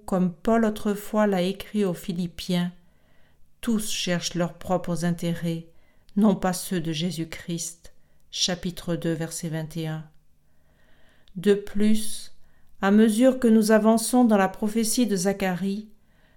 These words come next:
nous le voyons de plus en plus occupé du Seigneur Jésus lui-même. C'est aussi un magnifique exemple pour nous.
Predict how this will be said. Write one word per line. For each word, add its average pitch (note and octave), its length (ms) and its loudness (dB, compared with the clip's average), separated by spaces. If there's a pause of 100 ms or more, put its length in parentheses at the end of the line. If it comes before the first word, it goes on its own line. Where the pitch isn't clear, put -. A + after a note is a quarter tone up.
(160)
nous G#3 100 6
le G#3+ 80 6
voyons A#3 400 6
de A#3 140 6
plus A3 360 2
en G#3+ 120 8
plus G#3+ 480 0 (100)
occupé A3+ 540 -2
du G3+ 160 -4
Seigneur G3 400 2
Jésus F3+ 400 -2
lui-même. E3 680 -2 (600)
C'est B3+ 340 -4
aussi G#3 340 -2
un E3+ 100 0
magnifique E3+ 580 -2
exemple E3 560 -4
pour D#3+ 260 -6
nous. D#3+ 240 -4